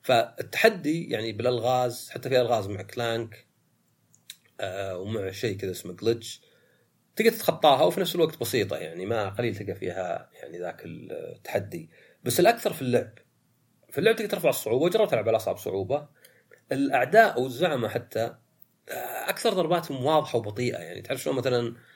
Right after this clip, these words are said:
في ديمون Souls ولا مثلًا ديفل ماي كراي ولا شيء، يمكن الزعيم يطلق طلقة ما لك إلا ثانية ومثلًا توخر عنها، ولازم توقيتها بالضبط.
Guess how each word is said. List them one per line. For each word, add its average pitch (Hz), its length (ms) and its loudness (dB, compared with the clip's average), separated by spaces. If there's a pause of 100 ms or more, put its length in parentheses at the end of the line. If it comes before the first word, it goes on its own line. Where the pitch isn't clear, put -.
(100)
في - 120 -10
ديمون 123 220 2
Souls 107 540 0
ولا 85 180 -4
مثلًا 90 220 -6
ديفل 101 200 -4
ماي 98 140 -4
كراي 98 240 -4
ولا 90 160 -6
شيء، 98 200 -6
يمكن 95 260 -10
الزعيم 98 420 -4
يطلق 101 200 -8
طلقة 101 460 -4 (300)
ما 202 60 -2
لك 185 160 -2
إلا 170 80 6
ثانية 110 520 2 (100)
ومثلًا 107 380 -6
توخر 101 340 -6
عنها، 92 360 -10 (280)
ولازم 147 200 2
توقيتها 143 260 -2
بالضبط. 107 500 -2